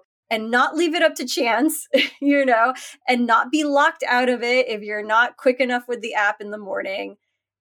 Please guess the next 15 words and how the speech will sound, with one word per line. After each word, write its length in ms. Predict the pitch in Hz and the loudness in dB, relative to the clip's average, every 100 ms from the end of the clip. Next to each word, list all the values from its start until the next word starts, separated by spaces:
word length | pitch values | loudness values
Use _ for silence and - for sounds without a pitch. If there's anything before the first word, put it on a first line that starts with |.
| - | 0
And, 380 | 277 277 277 269 - - _ | 2 4 2 0 -2 -18 _
and 200 | 294 294 | 0 2
have, 340 | 302 294 294 330 | 2 0 0 0
like, 220 | 392 370 | -2 -2
a 80 | 339 | -6
pleasant, 540 | - 269 254 302 285 | 0 2 2 0 -4
just, 120 | 302 | -6
like, 140 | 370 370 | -6 -2
a, 280 | 330 - 247 | -4 -4 -4
have 240 | 254 269 | -2 0
people 220 | 330 330 | -2 -4
smiling, 540 | - 277 349 320 170 131 | 0 2 2 0 -4 -8
like, 160 | 214 | -8
a 80 | 220 | -4
pleasant 480 | - 220 262 269 | 0 0 0 -2